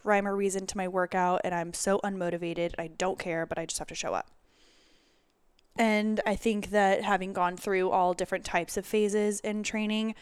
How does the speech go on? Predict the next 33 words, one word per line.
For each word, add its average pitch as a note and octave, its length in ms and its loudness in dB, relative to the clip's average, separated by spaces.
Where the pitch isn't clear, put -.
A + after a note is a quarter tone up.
but F#3+ 280 4
still A#3+ 280 2
having A#3+ 260 0
stayed A3 380 0
consistent, - 1080 -4
it, B3+ 160 4
oh, F#3 160 4
I E3+ 100 4
don't, G#3 220 0
it's - 220 2
not G#3 160 2
saying G#3 200 0
that G3 100 0
I F#3 60 0
have F#3+ 200 2
all F#3 100 4
the F3+ 120 0
authority, G3 460 2
but F#3+ 120 -2
I F#3 60 2
am F#3 160 -4
saying F3 220 -2
that F3 100 -4
I F3 60 -2
do F3 120 -6
have F3+ 140 -6
the E3+ 40 -8
experience E3 600 -6
that - 320 -4
I'm F#3 260 -4
happy - 300 -4
to F3+ 80 -6
share E3 460 -4